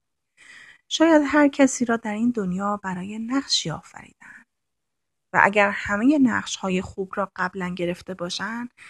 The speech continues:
تو هم نقشی را که نصیبت شده می‌پذیری، چه بخواهی، چه نخواهی.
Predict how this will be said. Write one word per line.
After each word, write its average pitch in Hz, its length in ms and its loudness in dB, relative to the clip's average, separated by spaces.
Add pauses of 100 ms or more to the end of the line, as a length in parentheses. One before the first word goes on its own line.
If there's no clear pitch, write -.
(280)
تو 311 100 4
هم 294 260 10
نقشی 240 300 2
را 220 120 0
که 214 120 -10
نصیبت 196 580 -6
شده 208 260 -8
می‌پذیری، 165 760 -12 (800)
چه - 140 -4
بخواهی، 226 840 -8 (180)
چه - 160 -10
نخواهی. - 600 -14